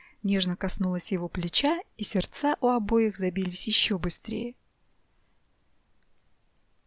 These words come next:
"Давай остановимся, перекусим", предложил он. Голос от чего-то прозвучал хрипло. "Давай", охотно согласилась она.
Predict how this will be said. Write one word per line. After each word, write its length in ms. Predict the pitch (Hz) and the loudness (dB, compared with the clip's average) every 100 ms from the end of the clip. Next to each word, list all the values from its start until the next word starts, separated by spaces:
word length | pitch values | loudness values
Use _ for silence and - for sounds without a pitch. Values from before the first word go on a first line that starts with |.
| - | 0
"Давай 280 | 214 339 359 | 2 4 4
остановимся, 720 | - 381 330 226 185 - 190 | 4 6 8 8 6 0 0
перекусим", 720 | - 320 - 226 196 208 220 - | 2 2 2 -2 -2 -2 -6 -4
предложил 580 | 202 190 190 185 180 | -2 2 2 0 -4
он. 160 | 175 180 _ _ _ _ _ _ - _ _ | -6 -8 _ _ _ _ _ _ -20 _ _
Голос 420 | - 208 320 277 196 | -6 -2 0 0 -2
от 60 | |
чего-то 380 | - - 190 190 | -2 -2 -2 -4
прозвучал 540 | - 185 196 - 190 | -2 -2 0 -2 -2
хрипло. 600 | 185 220 185 165 113 104 - _ _ _ _ _ _ _ - | -2 -2 -2 -4 -6 -6 -10 _ _ _ _ _ _ _ -2
"Давай", 560 | 180 226 254 269 302 _ _ _ | 4 4 6 6 4 _ _ _
охотно 420 | 208 202 220 208 | -8 -2 -2 -2
согласилась 720 | 190 196 190 202 208 190 - | -4 0 0 0 0 0 0
она. 260 | 190 180 190 | -2 -2 -4